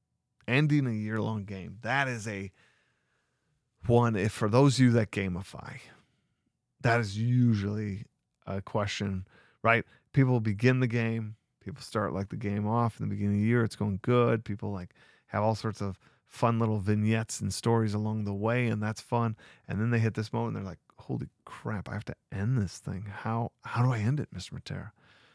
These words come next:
And I gotta tell you, you get to decide that. But think about what we've talked about. Celebrate what they've done. Work on those relationships.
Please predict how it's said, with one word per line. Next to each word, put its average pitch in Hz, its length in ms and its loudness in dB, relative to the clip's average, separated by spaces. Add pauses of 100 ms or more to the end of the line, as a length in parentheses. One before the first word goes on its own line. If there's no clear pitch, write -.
(440)
And 101 600 2
I - 80 -8
gotta 110 160 2
tell 139 280 2
you, 101 220 0 (420)
you 120 300 6
get 165 200 2
to 147 120 -4
decide 135 560 -4
that. - 380 -10 (880)
But 113 120 4
think 160 280 2
about 147 240 2
what 120 100 0
we've 123 180 0
talked 120 320 -2
about. - 380 -6
Celebrate 131 1000 2 (1000)
what 107 180 -4
they've 101 260 -2
done. 98 400 -2 (1080)
Work 113 640 2
on 101 320 -4
those 95 300 -4
relationships. 98 760 -4